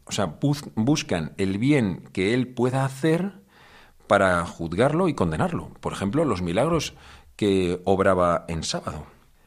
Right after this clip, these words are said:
Jesús no dejaría de hacer el bien ni siquiera aunque le, eso tuviese malas consecuencias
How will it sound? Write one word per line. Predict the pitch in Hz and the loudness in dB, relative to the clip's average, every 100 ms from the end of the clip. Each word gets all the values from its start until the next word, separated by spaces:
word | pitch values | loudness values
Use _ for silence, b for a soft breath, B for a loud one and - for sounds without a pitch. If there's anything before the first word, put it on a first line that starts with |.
| b b | b b
Jesús | - 87 139 135 | -2 2 2 4
no | 113 | 4
dejaría | 139 143 113 95 87 | 4 2 2 2 2
de | 87 | 0
hacer | 87 135 | 2 2
el | 123 | 4
bien | 123 202 196 - | 2 2 2 4
ni | 123 131 | 6 6
siquiera | 123 - 110 151 208 240 - - _ _ _ _ _ - | 6 0 0 4 4 2 -6 -16 _ _ _ _ _ -4
aunque | 104 98 95 101 92 | 0 0 -2 0 0
le, | 92 90 90 80 - - | 0 -2 -2 -4 -10 -6
eso | 110 - 113 | -4 -2 0
tuviese | 113 120 120 120 | 2 2 2 0
malas | 101 120 131 117 | 2 4 4 2
consecuencias | 113 101 95 123 131 131 143 156 - | 2 0 0 2 0 0 -2 -2 -6